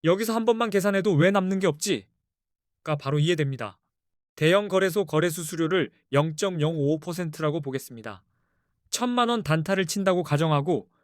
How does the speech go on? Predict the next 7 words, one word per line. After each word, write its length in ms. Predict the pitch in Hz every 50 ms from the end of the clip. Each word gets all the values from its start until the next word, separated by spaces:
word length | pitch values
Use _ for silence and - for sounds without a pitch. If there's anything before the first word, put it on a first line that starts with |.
| _ _ _ _ _
레버리지는 720 | 131 143 156 170 214 214 214 196 185 202 202 214 202 160
스무 300 | 147 - 262 269 277 240
배로 180 | 240 226 220 208
잡아볼게요. 680 | - 160 151 160 143 135 123 - - 117 104 95 - _ _ _ _ _ _ _ _ _ _ _ _ _ _ _ _
퍼센트는 520 | - 240 233 277 269 240 254 254 262 247
작아 280 | - 156 160 165 202 196
보여도 540 | 175 185 180 170 160 208 208 165 107 -